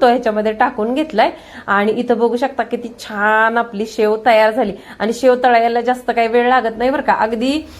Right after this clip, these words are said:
एक द-, अ, दोन मिनिटात ना मुंगी तावावरती तेल गरम केलेलं असलं ना, तर लगेच ही शेव आहे ना कडकडीत अशी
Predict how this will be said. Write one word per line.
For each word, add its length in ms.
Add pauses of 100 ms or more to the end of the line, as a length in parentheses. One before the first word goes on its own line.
(140)
एक 340
द-, 40
अ, 280
दोन 240
मिनिटात 420
ना 180
मुंगी 380
तावावरती 600
तेल 220
गरम 240
केलेलं 360
असलं 300
ना, 100 (400)
तर 80
लगेच 440
ही 180
शेव 280
आहे 120
ना 120
कडकडीत 500
अशी 400